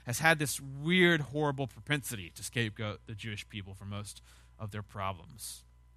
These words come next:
different places and at different times. So it might be important to note, if you were to actually go back to Genesis, the story's not this simple, right?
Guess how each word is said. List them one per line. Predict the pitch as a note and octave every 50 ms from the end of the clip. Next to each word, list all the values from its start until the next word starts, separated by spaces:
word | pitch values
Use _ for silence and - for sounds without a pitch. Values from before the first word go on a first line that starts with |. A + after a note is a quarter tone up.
| - - - - - - - -
different | - G#2 F#2+ - -
places | - C3 B2+ A#2 - A#2+ A2+ A2 - -
and | G2+ F#2
at | -
different | - G2+ F#2+ - -
times. | - - G#2 G#2 G#2 G#2 G#2 G#2 - - - - - - - - - - - - - - -
So | - G#3
it | A#3 A3+
might | C4 D4+ D4
be | C#4 C4+
important | A#3+ F3+ G#3+ A3 A#3 A3+ G3+
to | G3
note, | E3 C#3 D3+ F3 F3+
if | F#3 - -
you | C4
were | C#4+ C4+
to | A#3+
actually | A#3+ A#3+ - - G3+
go | G3
back | F3 F#3 F#3+ F#3+
to | -
Genesis, | C#3+ C3 - D#3 F#3 G3+ F#3 E3 - C#3 C3 C#3 C3 -
the | - E3
story's | - - - B3 A#3 G#3+ F#3 F#3
not | F#3 F#3 F3+ D3+
this | F3 D#3+
simple, | - - - D3 C#3+ A2+ A2+ F#2+ F2+ G2
right? | G2+ A2 A#2 C#3+ -